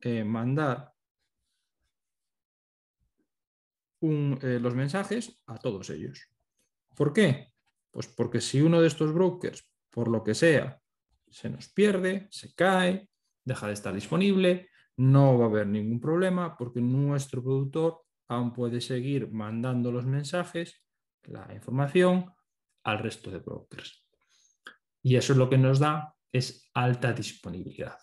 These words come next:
Dentro de Kafka y de Pulsar, la información se organiza en un concepto que se llama topic. Básicamente es como una ba-, una tabla en una base de datos. Es una forma lógica de agrupar información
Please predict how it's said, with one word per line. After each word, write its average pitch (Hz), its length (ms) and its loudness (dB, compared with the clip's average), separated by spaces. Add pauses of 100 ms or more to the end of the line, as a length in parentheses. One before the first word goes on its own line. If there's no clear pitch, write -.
(1300)
Dentro 190 360 4
de 185 160 2
Kafka 175 600 -2 (220)
y 113 80 -8
de 110 100 -4
Pulsar, 208 600 -2 (140)
la 117 360 0
información 120 540 -4
se 156 120 -6
organiza 147 680 -4
en 117 160 -6
un 131 140 -2
concepto 139 500 -4
que 143 80 -8
se 120 140 -10
llama 120 340 -2 (100)
topic. - 460 -10 (200)
Básicamente 175 540 0
es 160 80 -2
como 131 180 2
una 123 120 2
ba-, 117 200 -2
una 123 200 0
tabla 135 500 2
en 120 100 -6
una 110 120 -4
base 101 220 -6
de 98 80 -4
datos. - 440 -4
Es - 300 -14
una 120 160 0
forma 117 320 0
lógica 139 500 2
de 101 120 0
agrupar 104 420 -4
información 120 800 -2